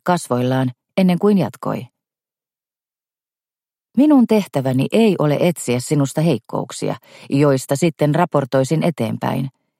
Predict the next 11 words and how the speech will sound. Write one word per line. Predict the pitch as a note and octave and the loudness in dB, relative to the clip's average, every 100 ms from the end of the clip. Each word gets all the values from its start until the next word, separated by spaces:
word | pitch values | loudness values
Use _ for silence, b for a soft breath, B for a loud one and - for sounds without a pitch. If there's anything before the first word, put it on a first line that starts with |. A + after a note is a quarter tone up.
| _ _ _ B | _ _ _ B
Mutta | G3 G3 | -2 0
sinun | G3+ C4+ C4+ | 2 4 4
pitää | A3 G#3+ F#3+ F3+ | 4 2 2 4
olla | F#3 F#3 | 2 4
henkisesti | A3 B3 E3+ D3 C3 - D3 | 4 4 2 0 -4 -2 0
hyvässä | G3+ E3 - D3+ | 2 2 0 -2
tasapainossa, | F3+ C#3+ A#2 A2+ A2+ A#2 - A#2+ B B B | 0 -2 -4 -4 -2 -4 -6 -8 B B B
jos | D#3 F#3 F3+ - | 0 0 0 0
aiot | F#3 G3 F3 - | 0 2 0 0
palata | G#3+ E3 E3+ E3 | 2 2 0 0
virkatehtäviisi." | E3 A#2 G#2+ A#2 - A2 A2 - | 0 -2 -8 -8 -8 -6 -6 -8